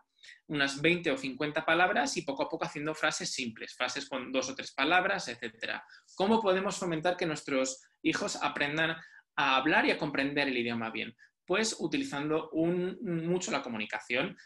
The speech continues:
y de distintas maneras. Una cosa que ayuda mucho a los niños a adquirir estos hitos de comunicación es leerles cuentos, cantarles canciones, que cuando ya son un poquito más mayores,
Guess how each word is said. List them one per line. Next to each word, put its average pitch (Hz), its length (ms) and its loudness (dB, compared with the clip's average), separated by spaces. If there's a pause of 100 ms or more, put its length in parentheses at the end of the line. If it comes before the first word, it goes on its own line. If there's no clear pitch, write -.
(180)
y 160 100 4
de 156 80 4
distintas 143 480 0
maneras. 120 460 -2
Una 156 260 0
cosa 180 260 -2
que 143 100 -2
ayuda 151 200 0
mucho 165 300 -2
a - 20 -2
los 147 140 -4
niños 170 260 -4
a - 80 -18
adquirir 143 360 -2 (140)
estos 135 300 -10
hitos 139 180 -6
de 151 80 -4
comunicación 170 680 -4
es - 200 -8 (120)
leerles 127 320 -2
cuentos, 202 480 -2
cantarles 131 420 -4
canciones, 190 720 -2 (340)
que 139 520 4
cuando 147 260 2
ya 160 160 4
son 175 240 2
un 170 140 2
poquito 160 380 0
más 147 180 -4
mayores, 185 340 2